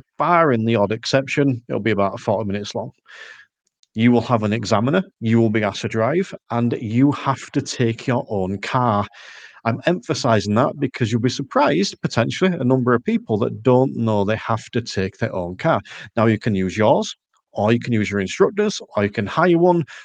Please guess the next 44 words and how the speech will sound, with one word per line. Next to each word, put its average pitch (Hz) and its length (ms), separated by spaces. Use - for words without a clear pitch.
but 135 140
essentially, 147 680
the 104 120
examiners 123 840
and 101 220
the 101 80
test 117 300
centre 156 200
do 113 240
not 117 200
provide 113 440
you 110 200
with 104 360
a 110 100
car. 104 360
You 110 60
need 101 160
your 98 120
licence, 160 580
you 127 40
need 98 300
your 90 240
glasses 139 520
if 143 160
you 143 80
wear 139 220
them, 120 160
or 95 100
your 92 200
contacts, 147 500
'cause 107 160
you'll 98 80
be 107 120
asked - 260
to 107 60
do 95 60
an 104 60
eyesight 147 500
check. - 340
That's 120 240
reading 104 320
number 117 260
plate 123 340
or 101 240